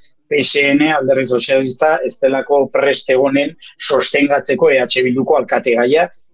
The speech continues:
Joseba Siron, eh, jauna, aginte makila beregana dezan. Negoziazioak izan dira,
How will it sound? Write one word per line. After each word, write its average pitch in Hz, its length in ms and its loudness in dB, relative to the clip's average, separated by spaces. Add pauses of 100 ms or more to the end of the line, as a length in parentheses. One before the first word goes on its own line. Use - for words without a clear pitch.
(140)
Joseba 123 320 0
Siron, 131 400 0
eh, 127 280 0
jauna, 135 260 2
aginte 120 560 0 (140)
makila 135 880 -2
beregana 127 480 -2
dezan. 120 320 -2 (340)
Negoziazioak 135 840 0
izan 139 240 -4
dira, 170 320 2